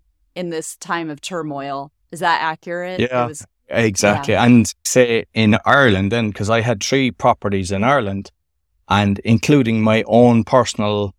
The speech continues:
Speaker 2: prop-, they took it with a-, all my personal
Speaker 1: Oh my
Speaker 2: belongings and
Speaker 1: gosh.
Speaker 2: everything. Yeah, they just,
Speaker 1: What?
Speaker 2: yeah.
Speaker 1: Oh.
Speaker 2: I didn't even get notice of the sale or anything. They, everything they'd done was corrupt. So then they went to the High Court, took me to the High Court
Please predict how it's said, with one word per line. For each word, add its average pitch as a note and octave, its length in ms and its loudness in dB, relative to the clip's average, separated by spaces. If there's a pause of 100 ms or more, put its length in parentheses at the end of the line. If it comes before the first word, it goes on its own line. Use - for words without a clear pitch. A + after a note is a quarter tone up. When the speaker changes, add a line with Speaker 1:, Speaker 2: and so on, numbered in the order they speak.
(260)
Speaker 2:
prop-, - 260 2
they A2+ 100 2
took - 220 0
it - 300 0
with B2 180 2 (100)
a-, A2+ 120 2
all C3 180 6
my C3+ 140 6
personal B2+ 380 0
Speaker 1:
Oh G#2 40 0
my A#2+ 60 4
Speaker 2:
belongings A2+ 520 4
and A2 120 2
Speaker 1:
gosh. A2+ 80 2
Speaker 2:
everything. G2+ 320 0
Yeah, A2 160 2
they G#2 140 0
just, - 240 -4
Speaker 1:
What? - 100 -20
Speaker 2:
yeah. A2+ 220 4
Speaker 1:
Oh. D#4+ 400 -6
Speaker 2:
I C3+ 140 6
didn't C#3+ 220 4
even C#3 220 6
get C#3 180 2
notice C3 560 6
of A2 120 -2
the G#2+ 100 2
sale C3+ 460 4
or A2+ 160 4
anything. G#2+ 360 2
They, A2 160 0
everything D#3+ 440 4
they'd C#3+ 140 0
done D3 260 2
was G#2+ 180 0
corrupt. A#2 300 -4
So A2 100 -8
then D3 220 0 (360)
they C3+ 100 6
went C3+ 220 4
to A#2 220 0
the A2 100 2
High E3 280 2
Court, G#2 320 -2
took - 180 -10
me A#2+ 120 2
to A2+ 100 -6
the G2 100 -2
High D3+ 200 2
Court - 360 -6